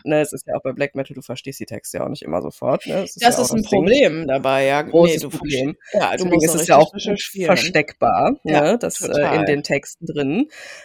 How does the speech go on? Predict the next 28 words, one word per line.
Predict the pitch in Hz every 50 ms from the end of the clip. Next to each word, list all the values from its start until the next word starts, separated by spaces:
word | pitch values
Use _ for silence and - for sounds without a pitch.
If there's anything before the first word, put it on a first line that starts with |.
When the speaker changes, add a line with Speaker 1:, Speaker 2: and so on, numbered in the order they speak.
| _
Speaker 1:
Äh, | - - 175 165 160 151 -
aber | 156 151 143
da | 135 131
konnte | - 160 139 -
ich |
die | - 131 -
auch | -
nicht | 139 160 156
mehr | 143 - 143
hören, | - - 120 123 143 165
ne? | - 139
Da | 135 135
war | 131
ich | 135
dann | - 135
auch | - - 151
so, | 175
Speaker 2:
Ja. | - -
Speaker 1:
„Boah, | - -
nee, | - 80 87 - 156 165
jetzt | - - -
ist | - - -
der | 147 143
Zug | - - 151 147
auch | - 123 131
abgefahren“, | - 135 - _ - 139 - - - 120 131 131 135 131
so, | 147 147 135 131
Speaker 2:
Ja. | 135 143 156